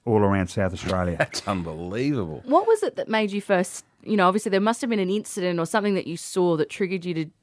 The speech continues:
Speaker 3: to start this out of the boot of your car?
Speaker 1: Yep, so I was, uh, just doing some volunteering in primary schools in the lower socioeconomic areas, and I noticed that there's a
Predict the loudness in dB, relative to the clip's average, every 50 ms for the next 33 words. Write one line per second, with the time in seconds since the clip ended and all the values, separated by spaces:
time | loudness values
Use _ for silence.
0 | _ -8 -6 -6 -6 0 4 6 6 6 4 2 -4 0 2 2 2 2 0 -2
1 | 0 2 0 2 2 0 -4 -4 -4 -4 -4 -4 -4 -6 -8 _ _ -20 -8 0
2 | 4 4 4 4 4 2 6 6 6 6 6 6 6 4 6 4 2 -2 -2 -4
3 | -2 0 0 0 -2 -4 -6 -10 -12 -12 _ _ _ _ 0 0 0 0 -2 -2
4 | 0 0 0 0 -2 0 0 0 2 2 2 2 0 0 -2 0 0 2 2 2
5 | 0 0 0 0 0 0 0 -2 -2 0 0 0 -2 -2 -2 -4 -4 -2 -4 -8
6 | -6 -2 -2 -2 -2 -2 -2 0 0 2 2 0 0 -2 -2 -2 -4 _ -20 -20
7 | _ -6 -2 2 4 4 6 6 4 2 0 -8 -6 -6 -4 -2 -2 -2 -2